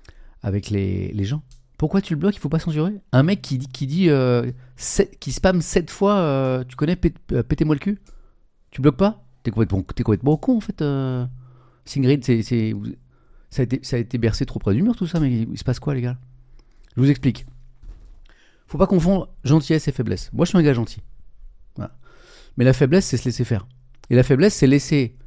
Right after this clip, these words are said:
une personne pourrir un chat où il y a des milliers de personnes. C'est ça la faiblesse.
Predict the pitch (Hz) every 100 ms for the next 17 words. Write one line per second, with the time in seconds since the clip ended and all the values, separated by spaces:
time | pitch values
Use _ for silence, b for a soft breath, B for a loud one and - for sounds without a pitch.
0 | - 208 214 196 170 - 185 254 - -
1 | - - _ - - - - 160 165 -
2 | 151 123 190 208 - - 156 139 120 131
3 | 139 117 104 107 95 - - - 120 139
4 | 98 95 85 -